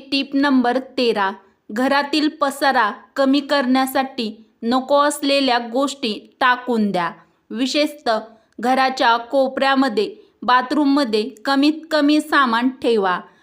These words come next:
तर स्वच्छ, सुंदर व टापटीप घरासाठी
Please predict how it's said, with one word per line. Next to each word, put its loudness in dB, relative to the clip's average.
तर 0
स्वच्छ, -4
सुंदर 0
व -2
टापटीप -2
घरासाठी -2